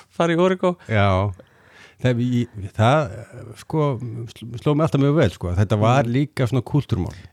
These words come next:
Speaker 1: Já.
Speaker 2: Vegna þess að þarna var búið að vera sameina mjög mörg fyrirtæki.
Speaker 1: Já.
Speaker 2: Og þá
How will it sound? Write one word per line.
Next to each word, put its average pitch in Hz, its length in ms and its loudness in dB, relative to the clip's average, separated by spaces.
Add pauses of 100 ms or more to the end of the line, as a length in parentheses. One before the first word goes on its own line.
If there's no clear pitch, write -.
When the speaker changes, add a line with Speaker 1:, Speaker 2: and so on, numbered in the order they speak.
(120)
Speaker 1:
Já. 98 340 -8 (320)
Speaker 2:
Vegna 104 240 -2
þess 98 140 0
að - 80 -2
þarna 113 180 2
var 113 80 2
búið 113 140 0
að 107 60 2
vera 101 120 -2
sameina 120 340 4
mjög 120 200 4
mörg 123 180 0
fyrirtæki. 107 540 0 (100)
Speaker 1:
Já. 92 480 -6 (320)
Speaker 2:
Og 104 320 2
þá - 200 -2